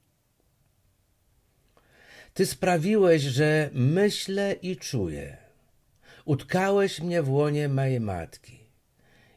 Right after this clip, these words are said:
I teraz mogę wypowiedzieć diagnozę, wiersz czternasty, którą Bóg wyraził na mój temat. Z wdzięcznością. „Dziękuję.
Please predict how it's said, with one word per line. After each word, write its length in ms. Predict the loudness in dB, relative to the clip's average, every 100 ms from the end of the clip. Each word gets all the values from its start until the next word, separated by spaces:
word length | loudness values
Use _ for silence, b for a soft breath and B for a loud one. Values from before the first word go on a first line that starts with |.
| -10
I 60 |
teraz 540 | 0 2 2 0 -4 -16 b b -2
mogę 320 | 0 6 6
wypowiedzieć 680 | 6 4 4 2 2 2 0
diagnozę, 680 | 2 2 2 2 2 0 -2
wiersz 360 | 0 -2 -4
czternasty, 800 | -12 -4 -2 0 0 -2 -6 -8
którą 380 | -6 -2 2 2
Bóg 480 | 2 2 0 -4 -18 b b b b b b 0
wyraził 560 | 2 4 4 2 0
na 180 | 0 0
mój 260 | -2 -4 -4
temat. 680 | -10 -12 -14 -20 _ -20 _ _ _
Z 140 | -2
wdzięcznością. 960 | -2 2 0 0 -2 -4 -4 -8 -16 -18 -20 _ _ _ b b b b b b b b
„Dziękuję. 680 | 0 0 0 -2 -4 -6